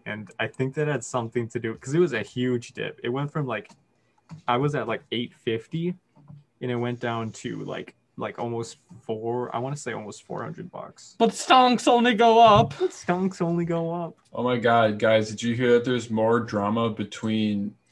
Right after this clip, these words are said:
Speaker 3: uh, the,
Speaker 1: Is it
Speaker 3: uh,
Speaker 1: famous people? 'Cause I don't <laughs> really care.
Speaker 2: How do I
Speaker 3: Be-
Speaker 2: mute Ben?
Speaker 3: between, um, people?
Speaker 2: I mean, the royal family and how we should abolish the royal family, or they should abolish the royal family.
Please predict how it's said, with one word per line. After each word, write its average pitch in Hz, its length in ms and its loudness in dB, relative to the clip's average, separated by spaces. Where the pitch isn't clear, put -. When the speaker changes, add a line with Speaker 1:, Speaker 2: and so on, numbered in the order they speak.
Speaker 3:
uh, 101 800 0
the, 101 460 -6
Speaker 1:
Is 98 80 0
it - 80 2
Speaker 3:
uh, 98 100 -2
Speaker 1:
famous 127 340 -4
people? 135 360 -4
'Cause 127 180 -8
I 120 80 0
don't 120 240 -4
<laughs> 127 140 -8
really 151 240 4
care. 117 460 -4
Speaker 2:
How 123 160 0
do 131 80 2
I 123 120 4
Speaker 3:
Be- 113 140 2
Speaker 2:
mute 110 220 0
Ben? 90 320 -6
Speaker 3:
between, 107 800 -2
um, 104 800 -6
people? 120 520 -4
Speaker 2:
I 175 100 -10
mean, 110 220 -2
the 104 100 -2
royal 104 260 -2
family 107 440 -6
and 101 120 -6
how 98 140 -6
we 95 140 -4
should 95 140 -12
abolish 90 380 -6
the 98 60 -8
royal 90 220 -8
family, 87 300 -10
or 90 60 -10
they 90 160 -6
should - 140 -14
abolish 87 360 -8
the 90 80 -16
royal 85 180 -8
family. 87 400 -10